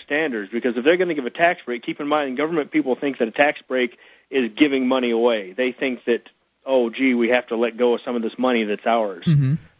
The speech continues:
Speaker 1: That's how they regard it. Uh, a-, and it was realized that what's going to happen is if this passes and if people can get a tax break for money spent on homeschooling materials,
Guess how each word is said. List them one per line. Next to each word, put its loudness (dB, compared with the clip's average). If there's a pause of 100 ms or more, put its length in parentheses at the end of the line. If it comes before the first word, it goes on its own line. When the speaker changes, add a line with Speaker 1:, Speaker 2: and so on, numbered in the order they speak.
Speaker 1:
That's 2
how 2
they 2
regard 0
it. -8 (420)
Uh, 2 (100)
a-, 2 (120)
and -2
it 4
was -2
realized 2
that -2 (120)
what's -4
going -2
to 0
happen 0
is -2
if -4
this 0
passes 0
and -8
if -6
people -6
can -8
get 0
a -2
tax 0
break 0 (100)
for 0
money -2
spent -2
on 0
homeschooling -2
materials, 0